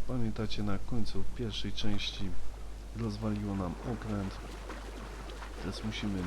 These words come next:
dopłynąć do brzegu, tak to też czynimy. Jak widzicie, fajnie wszystko ułożone, grafika, dookoła wrak statku. Naprawdę ładnie tu wszystko wygląda.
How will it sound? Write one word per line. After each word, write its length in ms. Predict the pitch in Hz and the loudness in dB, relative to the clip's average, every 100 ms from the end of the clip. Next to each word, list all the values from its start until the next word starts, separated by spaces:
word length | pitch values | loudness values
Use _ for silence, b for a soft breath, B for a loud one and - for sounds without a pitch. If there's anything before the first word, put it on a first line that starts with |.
| 92 117 | -4 -4
dopłynąć 540 | 120 - 110 101 98 95 | -4 -4 -4 -2 -4 -4
do 60 | 101 | -6
brzegu, 460 | - 98 92 95 90 | -4 -6 -6 -6 -6
tak 100 | 95 | -6
to 200 | - 95 - | -8 -8 -8
też 220 | 107 - | -8 -8
czynimy. 480 | - 101 110 101 92 95 - - - - | -6 -4 -4 -4 -6 -6 -8 -8 -8 -8
Jak 220 | 101 101 | -8 -8
widzicie, 280 | 104 98 101 98 90 - - | -8 -6 -4 -4 -6 -8 -6
fajnie 260 | 120 107 98 | -4 -2 -2
wszystko 380 | - - - 101 - - 117 | -6 -6 -8 -8 -8 -8 -6
ułożone, 440 | 101 101 101 95 | -4 -4 -4 -2
grafika, 580 | 95 98 92 - 107 101 92 - - - - - - - 104 | -4 -6 -6 -8 -8 -6 -6 -6 -10 -10 -10 -10 -10 -10 -8
dookoła 580 | 104 98 - 104 95 | -6 -6 -6 -4 -4
wrak 380 | 92 98 90 - | -4 -4 -4 -6
statku. 520 | - - 92 - - 87 85 - - - B B B - - 101 | -8 -6 -6 -8 -10 -8 -10 -12 -12 -12 B B B -12 -12 -8
Naprawdę 420 | 107 101 92 98 | -4 -4 -2 -2
ładnie 300 | 104 98 95 | -2 -2 -4
tu 120 | - | -6
wszystko 360 | - - - 95 | -10 -10 -8 -8
wygląda. 440 | 95 104 101 95 | -6 -4 -4 -4